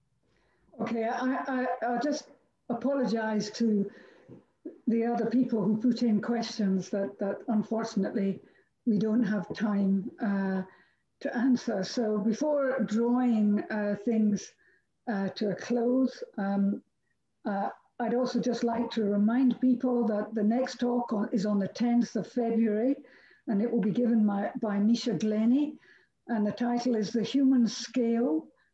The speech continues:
Technology and Leadership in Times of Crisis. Lars, uh, I'm sure people are absolutely astonished by the cognitive capacities of bees and,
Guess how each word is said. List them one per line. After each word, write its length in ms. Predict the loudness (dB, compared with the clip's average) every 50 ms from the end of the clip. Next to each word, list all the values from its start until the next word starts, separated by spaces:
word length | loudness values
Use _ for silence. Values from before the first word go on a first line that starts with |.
| _ _ _ _ _ -6
Technology 960 | -2 -2 -2 0 2 2 2 2 2 2 2 0 0 2 2 2 2 2 0 -2 -6 _ -20 _ _ _ _ _ -2
and 200 | 0 2 4 4
Leadership 760 | 4 4 4 2 0 0 -2 -2 -2 -2 0 0 -2 -4 -10 _ _ _ _ _ -2
in 180 | 2 2 2 0
Times 560 | 0 -2 -2 0 2 4 4 4 2 0 -6 -12
of 120 | -12 -12 -10 -6
Crisis. 560 | -4 -2 0 0 -2 -2 -4 -6 -10 -10 -10 -14 -20 -20 _ _ _ _ _ _ _ -20 -20 -20 -20 -20 -20 -20 _ -20 -20 -20 -20 -20 _ _ _ _ _ _ _ -6 -4
Lars, 360 | -2 -2 0 -2 -2 -2 -4
uh, 600 | -4 -4 -4 -4 -2 -2 0 0 0 0 -2 -2 -4 -8 -16 -16 _ -4
I'm 140 | -2 -2
sure 220 | 0 0 0 -2 0
people 400 | 0 0 0 0 0 0 0 0
are 200 | -2 -2 -4 -4 -4
absolutely 640 | -4 -4 -4 -4 -2 0 2 2 4 2 2 2 0
astonished 840 | 0 -2 -4 -6 -8 -4 -2 0 2 2 2 0 -2 -4 -8 -14 -14 -8 -4
by 300 | -2 0 0 0 0 -2
the 360 | -2 -2 -2 -2 0 -2 -2 -4
cognitive 640 | -4 -2 -2 0 2 2 2 2 0 0 -2 -2 -4 -6 _ _
capacities 800 | -8 -6 -4 -2 0 -2 0 -2 -4 -4 -2 0 -2 0 -2 -2
of 100 | -4 -2
bees 480 | 0 2 4 4 4 4 2 0 -2 -8 -6 -2
and, 340 | 0 2 2 4 2 2